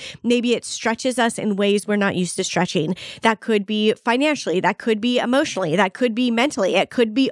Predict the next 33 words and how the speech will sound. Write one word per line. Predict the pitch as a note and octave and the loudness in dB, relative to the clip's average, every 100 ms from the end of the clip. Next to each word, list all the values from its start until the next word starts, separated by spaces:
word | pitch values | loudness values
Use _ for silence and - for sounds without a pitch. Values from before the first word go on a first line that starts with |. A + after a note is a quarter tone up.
| - | 0
all | G3+ A#3+ | 0 0
of | C4 A3+ | 0 0
the | B3 | -2
above. | F#3+ B3 D#4+ G3 - _ _ - | 2 2 2 -2 -10 _ _ -8
That | A3+ C4 B3 | -2 0 0
if | G#3 | -2
we | A3+ D4 C#4+ | 0 2 2
know | A3 G3+ A3+ | 2 4 2
we | C#4+ A3+ | 2 -2
step | - G3+ G3 | -4 -2 -2
across | B3 - G#3+ - | -2 0 0 2
that | G#3 E3 | -2 0
line | D#3+ A#3 D4 | -2 0 0
and | - G3+ | 0 -2
we | G#3 A#3+ B3 _ _ _ - | 0 0 -2 _ _ _ -2
go | G#3+ B3 | 2 0
forward | - A#3 G#3+ A#3+ C#4+ D#4+ D4 | 0 0 2 2 2 2 0
without | A#3 - F3+ G3 B3 - | -2 -2 0 2 2 -2
keeping | - B3 A#3+ C4 B3+ B3+ | -4 0 2 2 0 0
or | G#3+ G#3 | 0 0
without | G#3 G3 G#3+ G#3+ | 0 0 0 0
using | G#3 A3 B3+ | -2 0 2
that | A3+ F#3 E3+ | 2 0 -2
but | F#3+ F#3 C#4 | 0 2 0
as | A3+ G#3+ | -2 -2
an | G#3 | -2
excuse | - - - F#3+ G3 C4 - | -2 -6 -8 0 2 2 -2
to | - | -8
keep | - A3 A3 | -2 0 2
us | A3 | 2
from | - A3 G3 | 0 0 0
taking | - G#3 G3+ G#3 | 0 -2 0 -2
action, | - F#3 - C4+ D#4 | 0 -2 0 0 2